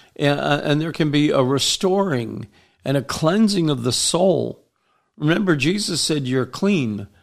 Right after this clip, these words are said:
by the words that I've spoken to you. And I don't, I don't speak anything to you. I only speak what I hear my Father say." So he was talking about the prophetic ministry. He said, "You're cleaned, uh, by the prophetic words that I've spoken to you."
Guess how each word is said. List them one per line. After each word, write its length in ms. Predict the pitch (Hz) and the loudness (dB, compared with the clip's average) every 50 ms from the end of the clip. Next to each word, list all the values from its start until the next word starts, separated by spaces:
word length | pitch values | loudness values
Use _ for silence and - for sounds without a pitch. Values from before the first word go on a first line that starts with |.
| _ _ _ _ _ _ - | _ _ _ _ _ _ -14
by 220 | 127 123 135 135 | -2 0 2 2
the 140 | 127 131 127 | 4 4 2
words 480 | 120 120 131 151 170 185 185 170 - 151 | 2 2 0 0 2 2 2 2 2 0
that 120 | 160 147 | 0 0
I've 160 | 147 135 120 | 0 -2 -2
spoken 540 | - - - - 185 196 185 - - 135 117 | -4 -6 -4 -2 -2 -2 -2 -2 -4 -4 -4
to 100 | - - | -4 -4
you. 140 | 120 117 113 | -2 -2 -2
And 80 | 113 117 | -2 -2
I 80 | 123 | -2
don't, 320 | 147 165 175 180 - 208 - - _ _ _ _ _ _ _ _ _ _ - | 0 0 0 0 -2 -6 -10 -14 _ _ _ _ _ _ _ _ _ _ -2
I 120 | 139 156 | 0 2
don't 220 | 180 190 196 185 - | 2 2 0 -2 -2
speak 440 | - - - - 196 185 165 - | -4 -4 -2 -2 -2 -2 0 -2
anything 420 | - 160 170 185 185 151 143 131 113 | -2 -2 -2 0 0 2 2 2 2
to 80 | 120 | 0
you. 80 | 135 139 | 0 0
I 40 | 143 | 0
only 240 | 160 170 170 156 135 | 0 0 0 0 0
speak 320 | - - - 170 160 - | 0 -2 -2 -2 -2 -2
what 120 | 151 135 | -2 -4
I 60 | 135 131 | -2 -2
hear 160 | 127 147 135 | -2 -2 -2
my 160 | 131 117 107 | -2 -2 -4
Father 380 | - - 139 143 165 160 139 117 | -2 -2 -2 -2 -2 -2 -4 -4
say." 200 | - - 123 113 | -4 -4 -4 -2
So 140 | - - | 0 0
he 60 | 156 180 | 0 0
was 160 | 214 247 - | 0 -2 -2
talking 240 | - 180 156 151 147 | -2 -2 -2 -2 -2
about 240 | 139 135 123 - | -2 -2 -2 -2
the 80 | - 117 | -4 -8
prophetic 560 | - - - - - - 156 147 135 - - | -10 -12 -16 -10 -6 -6 -4 -4 -4 -6 -6
ministry. 580 | 143 139 147 170 170 - - - - - - - - _ _ _ _ _ _ _ _ _ _ _ _ _ _ _ - | -6 -6 -4 -4 -6 -8 -8 -10 -12 -14 -16 -18 -20 _ _ _ _ _ _ _ _ _ _ _ _ _ _ _ -8
He 80 | 151 | -4
said, 200 | - - 160 135 | -2 0 0 0
"You're 120 | 120 135 - | 0 -2 -6
cleaned, 800 | - - - 170 190 220 254 240 165 123 110 113 - - 120 - _ _ _ _ _ _ _ _ _ _ - | -6 -4 0 2 2 4 4 2 2 0 0 -2 -4 -8 -12 -14 _ _ _ _ _ _ _ _ _ _ -2
uh, 260 | 127 131 127 123 - | 0 0 0 -2 -4
by 300 | 151 135 131 139 135 135 | -2 2 2 4 4 4
the 120 | 127 135 | 2 0
prophetic 760 | 131 135 - 151 127 - - 175 170 165 170 160 - - - - _ _ _ - - _ _ - | 0 0 -2 -4 -4 0 0 0 2 2 0 -4 -6 -10 -16 -20 _ _ _ -20 -20 _ _ -2
words 420 | 123 135 156 160 165 160 135 - | 2 2 4 4 4 2 2 0
that 140 | - 151 139 | 0 2 2
I've 160 | 139 131 110 | 2 2 0
spoken 560 | - - - - 151 151 - - - 165 127 | -2 -4 -2 -2 -2 -2 -2 -4 -6 -6 -6
to 100 | - - | -6 -6
you." 340 | 113 104 101 104 104 107 | -6 -4 -4 -4 -4 -6